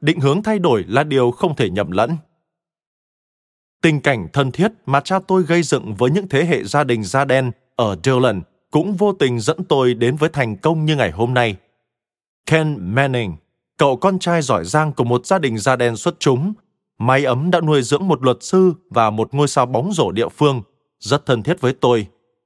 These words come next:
Ken học trung học tại Connecticut, hệ năng khiếu, và đã tới Harvard học đại học.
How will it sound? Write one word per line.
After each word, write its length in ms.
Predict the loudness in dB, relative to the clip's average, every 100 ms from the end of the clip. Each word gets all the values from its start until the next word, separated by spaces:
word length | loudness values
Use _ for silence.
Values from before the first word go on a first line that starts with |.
| _ _ _ _ _
Ken 340 | 0 0 -2 -2
học 200 | -2 0
trung 160 | -2 0
học 260 | -2 -2 0
tại 220 | 0 0
Connecticut, 760 | -2 0 0 -2 -4 0 0 -2 _ _ _ _
hệ 220 | 0 2
năng 200 | 0 -2
khiếu, 260 | 0 0 0 -4 -8 _
và 160 | 0 2
đã 160 | 2
tới 240 | 2 0 0
Harvard 440 | 0 0 2 -2 -4
học 240 | -4 -2
đại 140 | 0 0
học. 240 | -2 -2